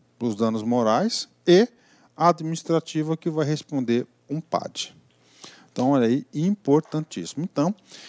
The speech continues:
esses são os seis primeiros artigos do primeiro capítulo, que o primeiro capítulo trata das disposições gerais. Gente, você viu tantas informações importantes aqui da, da arquivologia, né? Capítulo segundo.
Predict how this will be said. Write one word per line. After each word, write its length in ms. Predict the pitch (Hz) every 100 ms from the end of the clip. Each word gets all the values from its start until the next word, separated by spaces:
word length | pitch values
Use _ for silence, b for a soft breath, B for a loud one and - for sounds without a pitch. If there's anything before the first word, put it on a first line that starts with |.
| B -
esses 320 | 147 139 165
são 200 | - 135
os 100 | 131
seis 520 | - - 190 226 233
primeiros 600 | - 180 147 127 127 117
artigos 640 | 151 151 - 156 160 175
do 180 | - 139
primeiro 500 | 135 139 117 113 110
capítulo, 720 | 113 175 - - 160 - 175 190 B B B _
que 80 | 143
o 40 |
primeiro 340 | 139 143 131 135
capítulo 640 | 160 - 135 135 - 151
trata 420 | - 127 120 143
das 180 | 123 131
disposições 840 | 120 139 - 127 120 120 117 110
gerais. 420 | 110 120 87 90 -
Gente, 360 | 165 - -
você 100 | -
viu 140 | 139 233 _ - - 147 - -
tantas 400 | 240 302 262 208
informações 680 | 208 233 208 170 - 180
importantes 680 | 175 - 139 - 139 131 120
aqui 320 | 113 - 165 190 B B B -
da, 140 | 127
da 160 | 123 123
arquivologia, 800 | 117 117 101 104 98 113 180 139
né? 180 | 247 233 - - - - _ b b b b b
Capítulo 420 | - 254 294 285
segundo. 440 | 269 277 180 123